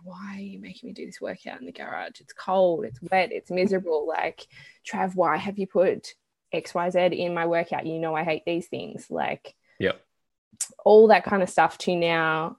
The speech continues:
Speaker 1: the days that I don't go to gym, I'm like, "Man, my mindset's no good. I don't feel productive. I don't feel, I feel sluggish. I don't feel," so not just around the exercise side of things,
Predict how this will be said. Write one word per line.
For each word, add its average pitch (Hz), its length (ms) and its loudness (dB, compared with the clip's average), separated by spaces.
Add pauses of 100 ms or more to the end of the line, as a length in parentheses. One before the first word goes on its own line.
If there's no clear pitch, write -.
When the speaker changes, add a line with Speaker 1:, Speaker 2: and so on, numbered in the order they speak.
Speaker 1:
the 175 120 -2
days 156 260 -2
that 165 100 -2
I 151 80 0
don't 160 380 -2
go 82 140 0
to - 120 -4
gym, - 220 -10
I'm - 120 -12
like, - 380 -16
"Man, 202 640 -14
my 185 320 -10
mindset's - 360 -12
no 175 120 -10
good. 160 360 -6
I 156 60 -12
don't 185 220 -12
feel 185 120 -2
productive. 170 600 -8
I 160 40 -8
don't 180 200 -8
feel, 175 360 2 (480)
I - 60 -6
feel 170 160 2
sluggish. 180 600 2
I 170 40 -6
don't 185 280 -6
feel," 175 400 0
so 180 420 -2
not 196 320 -2
just - 240 -2
around 175 280 2
the 165 140 -4
exercise 160 540 -4
side 226 260 2
of 220 100 0
things, - 720 -10